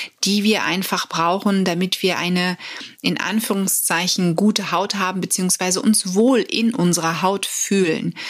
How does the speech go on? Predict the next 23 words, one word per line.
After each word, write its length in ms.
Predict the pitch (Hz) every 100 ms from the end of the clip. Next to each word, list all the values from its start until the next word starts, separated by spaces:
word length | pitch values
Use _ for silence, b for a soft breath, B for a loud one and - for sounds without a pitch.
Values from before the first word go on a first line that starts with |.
| B B B B
Und 160 | 185
wenn 220 | 185 226 240
wir 280 | 233 220 -
hier 420 | - - 247 269
einen 260 | 214 202 190
Mangel 460 | 185 214 220 202
haben 320 | 170 160 - -
und 140 | 175
dann 180 | 190 233
kommt 280 | - 233 226
vielleicht 320 | 202 190 -
noch 80 | 196
das 160 | 196
Thema 260 | - 190 180
Stress 440 | - - 214 -
dazu, 560 | - 226 - - - - - _ B B B B B B _ -
dann 320 | 170 170 165
haben 120 | 165
wir 100 | 170
da 160 | 170 165
natürlich 460 | 185 - 170 170
einen 100 | 180
super 920 | 160 165 185 254 302 - 220 214 214